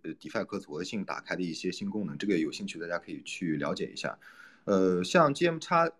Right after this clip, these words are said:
或者说是 Arbitrum 整个生态吧，我是在去年的六月份，六月份吧，应该是在，就是，就是，呃，去年中旬的时候，我研究的会，呃，去年就是年中时候我研究的会比较多一点。然后，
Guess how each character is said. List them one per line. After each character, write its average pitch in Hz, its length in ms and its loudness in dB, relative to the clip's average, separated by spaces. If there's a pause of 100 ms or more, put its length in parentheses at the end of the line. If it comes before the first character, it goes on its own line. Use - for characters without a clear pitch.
(140)
或 143 80 2
者 110 60 2
说 120 140 -4
是 139 80 -2
Arbitrum 151 400 -2
整 80 120 -12
个 104 80 -4
生 139 180 -10
态 147 160 -4
吧， 73 120 -4
我 - 140 -10
是 - 120 -8
在 120 200 -2
去 117 280 -6
年 80 280 -8
的 90 280 -2 (520)
六 165 240 4
月 101 100 2
份， 92 340 -6 (440)
六 165 160 2
月 104 80 2
份 90 200 -8
吧， 73 160 -8
应 107 80 -6
该 127 120 -4
是 - 120 -10
在， 113 140 0
就 117 120 -6
是， 110 40 -6
就 117 120 -8
是， 95 520 0 (200)
呃， - 140 -10
去 - 200 0
年 107 180 4
中 165 160 0
旬 82 160 -4
的 82 100 -2
时 - 120 -6
候， - 200 -4 (280)
我 82 260 2
研 85 180 0
究 104 100 0
的 104 100 4
会， 90 180 0
呃， 82 180 0
去 - 200 -2
年 101 180 4
就 117 80 -2
是 113 80 -4
年 90 180 2
中 147 160 0
时 147 140 -4
候 82 180 0
我 73 200 -2
研 76 120 -12
究 95 100 -14
的 95 40 -12
会 92 80 -14
比 76 60 -14
较 85 120 -4
多 98 220 -4
一 101 80 -2
点。 76 220 -8
然 80 140 -2
后， 95 320 8